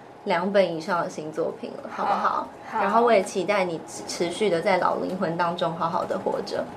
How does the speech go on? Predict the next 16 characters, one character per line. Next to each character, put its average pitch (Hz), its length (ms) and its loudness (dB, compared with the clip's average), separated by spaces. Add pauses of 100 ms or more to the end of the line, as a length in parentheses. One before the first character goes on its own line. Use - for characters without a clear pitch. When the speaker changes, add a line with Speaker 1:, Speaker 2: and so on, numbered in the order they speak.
(340)
Speaker 1:
不 - 80 10
管 220 180 10
怎 190 100 4
么 170 80 0
样 190 160 4
都 185 140 2
好 180 220 0
好 - 360 2
的， - 140 2 (300)
Speaker 2:
OK。 226 100 2
Speaker 1:
这 - 60 8
样 - 100 4 (140)
子， - 60 -4 (360)
好 - 160 6
吗？ 180 360 8
Speaker 2:
谢 - 160 -4